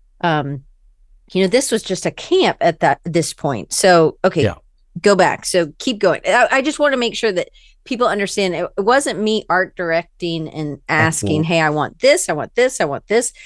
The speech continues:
Speaker 1: And this was one of, like, your superpowers is just by listening to me and what was important,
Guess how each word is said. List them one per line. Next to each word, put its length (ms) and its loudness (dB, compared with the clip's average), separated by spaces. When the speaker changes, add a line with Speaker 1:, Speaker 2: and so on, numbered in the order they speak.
Speaker 1:
And 180 2
this 180 2
was 140 2
one 160 0
of, 80 2
like, 260 0
your 220 4
superpowers 800 0
is 180 -8
just 220 -4
by 140 4
listening 560 -2
to 120 -6
me 160 0
and 140 0
what 100 0
was 160 -2
important, 800 2